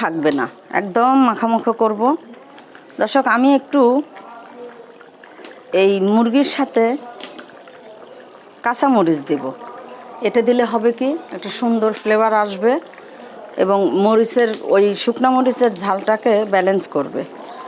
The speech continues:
কারণ ওটা শুকনা, শুধু শুকনা মরিচ একটা,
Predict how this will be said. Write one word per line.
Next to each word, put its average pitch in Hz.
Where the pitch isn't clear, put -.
কারণ 196
ওটা 208
শুকনা, 233
শুধু 240
শুকনা 247
মরিচ 240
একটা, 233